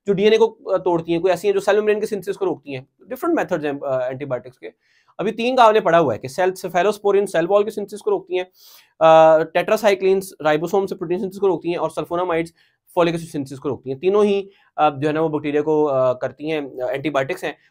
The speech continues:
और जो सेफेलोस्पोरिन हैं वो चूं-, वो बैक्टीरिया वो एंटीबायोटिक बैक्टीरिया को किल करती हैं। जो बाकी दो हैं, अ, टेट्रासाइक्लिन्स और, अ,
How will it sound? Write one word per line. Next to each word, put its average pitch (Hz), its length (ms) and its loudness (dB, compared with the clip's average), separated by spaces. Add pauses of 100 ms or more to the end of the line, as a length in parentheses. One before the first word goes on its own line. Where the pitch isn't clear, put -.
(120)
और 139 100 -2
जो 160 80 0
सेफेलोस्पोरिन 190 600 2
हैं 180 80 0
वो 180 120 0
चूं-, 170 240 -10
वो 156 360 -4
बैक्टीरिया 147 600 -2
वो 170 120 0
एंटीबायोटिक 135 520 -4
बैक्टीरिया 139 200 -6
को 147 60 -2
किल 160 180 -4
करती 160 280 -6
हैं। 151 80 -4
जो 147 80 -12
बाकी 135 240 -4
दो 175 160 -4
हैं, 131 160 -10 (320)
अ, 139 100 2
टेट्रासाइक्लिन्स 147 680 -4 (120)
और, 127 240 0
अ, 127 140 -2